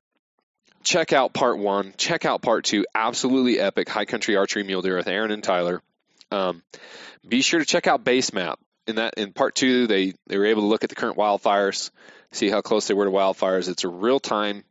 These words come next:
wildfire data updates every single day on the Base Map app. If you want twenty percent off, go to basemap dot com forward slash muley freak. Take twenty percent off. We get a little kickback.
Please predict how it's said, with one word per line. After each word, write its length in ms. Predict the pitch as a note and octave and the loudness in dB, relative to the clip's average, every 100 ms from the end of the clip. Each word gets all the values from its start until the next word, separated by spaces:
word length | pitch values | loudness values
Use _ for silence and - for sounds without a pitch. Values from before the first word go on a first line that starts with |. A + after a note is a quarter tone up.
| _ - | _ -4
wildfire 440 | G2+ A#2 - C3 | 0 0 2 0
data 320 | A#2 G#2+ G2+ F#2 | 2 2 2 0
updates 440 | G2+ - F#2 E2+ - | -2 -2 -4 -4 -4
every 360 | A2 B2 C#3+ C3+ | -2 -2 0 0
single 420 | - C#3+ B2+ A2 | 0 -4 -2 -2
day 220 | G#2 G#2 | 0 -2
on 100 | F#2+ | -2
the 60 | F#2 | -4
Base 200 | F#2 - | -4 -4
Map 180 | F2 - | -6 -6
app. 180 | - - - - - - - | -8 -10 -20 -20 -20 -20 -12
If 60 | G#2 | -4
you 80 | G#2 | 0
want 240 | C3+ E3 | 0 0
twenty 220 | - E3+ | -2 -2
percent 340 | D#3+ D#3+ E3 C3+ | -2 -2 0 0
off, 200 | A2+ - | 0 -2
go 100 | F#2+ | -2
to 40 | |
basemap 420 | F#2+ G#2+ - C#3+ | 0 0 0 -2
dot 160 | D#3+ C#3 | 0 0
com 280 | A#2 G2+ G2 | -2 -4 -2
forward 200 | G#2+ G2+ | -2 0
slash 300 | - A2+ - | 0 0 -2
muley 200 | F#2+ F2+ | -6 -6
freak. 280 | - F2+ - _ - - - - - _ - | -6 -8 -8 _ -20 -20 -20 -20 -20 _ -6
Take 220 | A#2+ C3 | -4 -2
twenty 200 | - C#3+ | -2 -2
percent 320 | - C3+ C#3 | 0 0 0
off. 320 | A#2+ G#2+ G#2+ - _ | 2 0 -2 -6 _
We 160 | F#2 A#2 | -2 2
get 120 | B2 | 2
a 20 | |
little 160 | B2 A2+ | 2 2
kickback. 480 | A#2 - G#2+ G2+ | 0 0 0 0